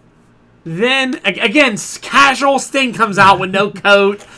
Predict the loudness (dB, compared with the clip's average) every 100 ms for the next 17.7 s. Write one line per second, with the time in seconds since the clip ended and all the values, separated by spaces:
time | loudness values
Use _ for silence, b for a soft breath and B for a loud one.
0 | B 2 6 6 6 0 -2 -4 -4 -6
1 | -6 0 2 2 4 4 4 0 -2 -6
2 | -6 -10 -12 B B 2 2 0 0 0
3 | 0 0 4 4 4 0 0 0 0 0
4 | -6 -10 -20 -4 2 4 2 -2 0 0
5 | 2 -2 -2 2 2 2 -2 -4 -2 -4
6 | -4 -2 -4 -4 -8 -6 -2 -2 -2 -6
7 | -10 -14 b b -2 -4 -6 -6 -2 0
8 | 2 0 -4 -6 -6 -8 b b -6 -4
9 | -2 -2 -2 -4 -4 -4 -6 -8 -8 0
10 | 2 2 0 2 2 2 2 2 0 -2
11 | -6 -6 -4 -4 -2 -2 -2 -2 -2 -2
12 | -2 -2 0 2 2 4 4 2 0 -2
13 | 0 2 4 6 8 6 4 0 2 2
14 | 2 0 -2 4 6 6 4 4 4 2
15 | 0 0 0 0 0 0 0 -2 -2 -2
16 | -2 -4 -6 -4 -2 -2 0 -2 -4 -4
17 | -4 -2 2 2 2 -4 -10